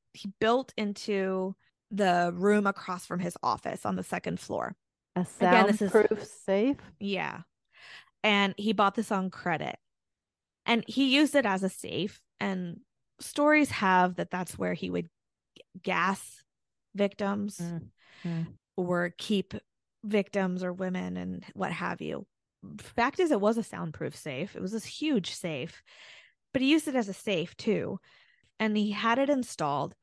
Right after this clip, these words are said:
Speaker 1: and he put it all on credit. Well, the investors come 'cause they're like, "Dude, this safe
Speaker 2: <laughs> Yeah.
Speaker 1: is, like, a big deal.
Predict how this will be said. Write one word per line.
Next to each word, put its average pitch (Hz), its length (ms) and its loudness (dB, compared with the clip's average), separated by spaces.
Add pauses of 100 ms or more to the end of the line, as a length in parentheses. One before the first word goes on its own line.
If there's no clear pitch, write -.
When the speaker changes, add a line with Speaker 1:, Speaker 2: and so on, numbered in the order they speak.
(120)
Speaker 1:
and 202 100 2
he 196 60 6
put 208 180 4
it 202 60 2
all 180 160 4
on 165 160 -2
credit. 165 340 -8 (220)
Well, 208 100 0
the 214 100 4
investors 214 460 2
come 196 440 0 (200)
'cause 185 140 -8
they're 190 100 0
like, 180 240 -4 (220)
"Dude, 170 320 -4 (320)
this - 300 -2
safe 190 280 0
Speaker 2:
<laughs> - 40 -8
Yeah. 165 100 2
Speaker 1:
is, 165 140 -4
like, - 500 -6 (400)
a 233 100 4
big 180 240 2
deal. 85 300 -6